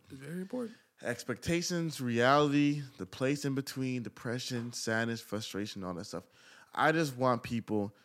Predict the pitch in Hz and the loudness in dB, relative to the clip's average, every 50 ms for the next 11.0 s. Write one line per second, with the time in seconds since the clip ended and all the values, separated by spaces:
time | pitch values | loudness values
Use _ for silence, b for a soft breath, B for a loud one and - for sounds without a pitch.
0 | b b b b b _ _ - 110 113 127 147 170 180 170 139 123 117 120 123 | b b b b b _ _ -8 -2 2 6 8 10 10 10 8 6 4 2 -2
1 | 123 - _ _ - - 131 131 127 131 127 104 117 110 113 - - 139 147 165 | -6 -10 _ _ -8 -6 -4 -2 0 0 0 2 0 -4 -4 -6 -4 -2 0 0
2 | 175 - - 160 151 135 - - - 147 143 147 - - 135 120 117 120 104 110 | -2 -2 -4 -2 -2 0 0 2 4 6 6 4 4 2 2 2 4 2 2 0
3 | 110 113 - - - 107 101 98 95 92 b b b b b b b b b - | -2 -4 -2 0 2 4 4 4 2 0 b b b b b b b b b -6
4 | - 123 123 110 117 120 120 120 - 131 113 117 123 117 123 120 - 123 117 113 | -4 -2 0 2 4 4 4 2 0 0 0 0 2 2 0 -2 0 -2 -2 -2
5 | 104 - - 120 120 113 - 110 110 117 123 135 139 131 - - 110 101 98 98 | -2 -4 -4 -4 -4 -2 0 0 2 4 4 4 4 2 0 -2 -4 -2 -2 -2
6 | 98 95 95 B B B - - - 120 127 135 131 120 120 117 110 107 101 - | -2 -4 -6 B B B -20 -6 0 2 4 4 4 4 2 0 0 0 0 -2
7 | 101 101 98 95 95 90 90 92 87 98 110 - - - - - - - - - | 0 0 2 2 2 2 0 -2 -4 -6 -6 -8 -8 -10 -10 -12 -12 -12 -12 -12
8 | - _ - 127 147 156 151 151 127 131 127 120 120 - - 120 110 95 - - | -10 _ 2 6 6 6 6 6 4 2 2 0 0 -4 -4 -4 -4 -4 -2 -2
9 | 139 135 127 120 120 - - 160 165 170 151 156 151 147 143 - - - 151 156 | -2 0 0 -2 -2 -2 2 2 2 2 2 0 0 0 0 2 2 4 2 2
10 | - 143 143 - - 123 113 120 123 131 127 - - - 120 117 127 135 - | 2 -2 -2 -2 0 -2 0 0 -2 0 0 0 2 4 6 6 4 4 0